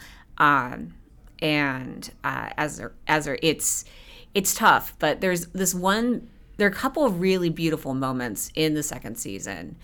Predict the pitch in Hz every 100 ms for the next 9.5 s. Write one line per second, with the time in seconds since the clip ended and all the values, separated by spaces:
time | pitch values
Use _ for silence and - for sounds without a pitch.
0 | - - - 175 170 185 185 185 - 160
1 | 151 139 127 123 139 139 143 147 147 143
2 | 160 143 135 127 123 139 139 135 139 131
3 | 127 135 - - 131 120 110 101 - -
4 | - - - - - 160 151 156 147 139
5 | 131 131 131 135 131 139 - 147 143 131
6 | - 131 - 139 127 123 135 127 - 139
7 | 147 147 131 135 - 131 131 - 135 123
8 | 139 147 156 135 - - 127 117 131 -
9 | 170 180 214 220